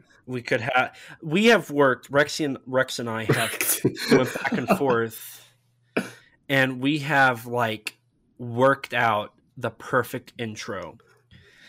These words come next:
Speaker 2: Like, we spent a good few hours probably in total talking and, like, writing this out.
Speaker 1: <laughs>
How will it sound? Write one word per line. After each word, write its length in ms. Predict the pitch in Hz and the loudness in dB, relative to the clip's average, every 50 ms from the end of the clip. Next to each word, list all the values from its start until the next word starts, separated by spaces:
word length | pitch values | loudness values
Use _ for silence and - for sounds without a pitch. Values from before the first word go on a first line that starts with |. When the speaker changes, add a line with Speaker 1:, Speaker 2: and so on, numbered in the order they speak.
| - - | -10 -8
Speaker 2:
Like, 180 | 127 117 - - | -6 -6 -2 0
we 80 | 160 160 | -2 -2
spent 280 | - - 180 165 135 | 2 2 2 4 4
a 40 | 123 | 2
good 400 | 113 - 131 131 127 123 117 113 | 0 0 0 2 2 0 -2 -6
few 280 | - - - 127 123 - | -12 -8 -6 -4 -2 0
hours 420 | - 113 113 113 110 110 107 104 - | 2 2 4 2 2 -2 -4 -6 -10
probably 480 | - - 110 107 107 110 110 110 107 | -12 -10 -10 -10 -10 -10 -10 -10 -10
in 120 | 104 104 101 | -10 -12 -14
total 340 | - - 120 110 101 107 101 | -10 -8 -8 -8 -8 -10 -14
talking 600 | - - - 113 110 107 - - - 117 110 107 | -14 -8 -4 -4 -4 -4 -4 -8 -12 -12 -12 -12
and, 120 | 104 104 | -12 -12
like, 240 | 101 101 101 - - | -12 -14 -14 -14 -10
writing 420 | 107 101 104 110 104 110 110 107 | -8 -6 -6 -8 -10 -12 -14 -14
this 220 | 104 107 - - - | -14 -14 -14 -14 -12
out. 340 | - 104 101 101 - - - | -10 -10 -10 -10 -10 -8 -6
Speaker 1:
<laughs> 40 | 120 | -6